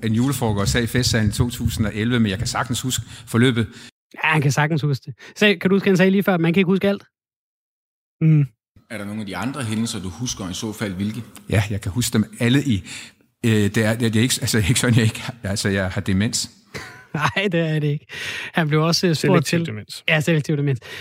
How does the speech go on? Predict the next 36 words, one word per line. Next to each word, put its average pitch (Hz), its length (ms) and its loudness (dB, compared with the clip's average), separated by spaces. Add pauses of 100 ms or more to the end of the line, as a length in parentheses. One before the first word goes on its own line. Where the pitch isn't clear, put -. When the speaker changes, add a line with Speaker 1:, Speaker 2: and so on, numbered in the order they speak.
Speaker 2:
Han 190 100 2
blev 180 120 4
også 190 120 2
spurgt 190 200 0
til, 185 180 2
øh, 160 160 -6
hvad, 156 100 -6
hvad 156 220 -2
det 151 180 2
havde 175 220 2
af 165 80 0
konsekvenser 156 420 2
for 135 80 -2
ham, 190 220 2
og 160 60 -2
han 147 120 2
sagde, 151 200 -2
"Det 156 140 -4
handler 165 180 2
ikke 180 100 0
om 160 60 -2
mig, 160 240 2
det 151 80 2
handler 156 200 2
om 143 120 0
de 165 140 2
her 151 100 2
kvinder. 156 300 0
Det 165 100 -2
er 156 40 -2
der, 170 120 0
min, 143 320 0
mine 143 160 0
tanker 156 280 0
går 151 100 0
hen." 160 140 4